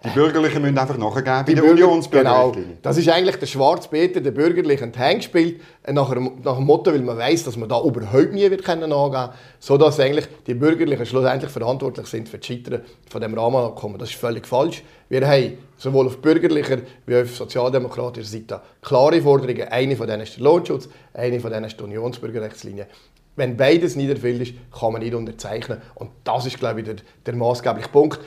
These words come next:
Speaker 2: Ich habe so ein bisschen das Gefühl, die S P als, äh, sehr euroaffine Partei,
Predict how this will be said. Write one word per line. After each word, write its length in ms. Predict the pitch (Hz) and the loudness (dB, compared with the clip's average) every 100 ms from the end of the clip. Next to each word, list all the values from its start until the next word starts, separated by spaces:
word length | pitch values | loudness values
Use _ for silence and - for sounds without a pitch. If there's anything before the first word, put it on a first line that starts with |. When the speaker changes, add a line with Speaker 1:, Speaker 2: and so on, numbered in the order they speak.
| - _ - | -20 _ -6
Speaker 2:
Ich 120 | 135 | 0
habe 120 | 170 | 0
so 80 | 151 | 2
ein 100 | 165 | 2
bisschen 80 | 170 | 0
das 80 | - | -2
Gefühl, 180 | 147 147 | -4 -2
die 100 | 120 | -4
S 180 | 151 | -4
P 260 | - 151 143 - - - - | -2 0 0 -4 -20 -14 -4
als, 320 | 131 123 - | -4 -4 -8
äh, 220 | 107 107 | -10 -10
sehr 260 | - 139 135 | -6 2 6
euroaffine 680 | 131 156 156 131 135 135 127 | 6 6 4 4 -2 -2 -2
Partei, 540 | 120 117 - 131 151 | -6 -12 -10 -8 -8